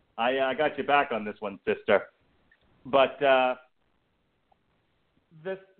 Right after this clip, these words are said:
the, the subplot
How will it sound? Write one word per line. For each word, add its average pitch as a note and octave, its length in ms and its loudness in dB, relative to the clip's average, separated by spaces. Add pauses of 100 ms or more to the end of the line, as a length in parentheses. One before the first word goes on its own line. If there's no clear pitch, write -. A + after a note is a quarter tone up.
the, F#3 440 -12 (1600)
the F3+ 140 -4 (120)
subplot G3+ 640 2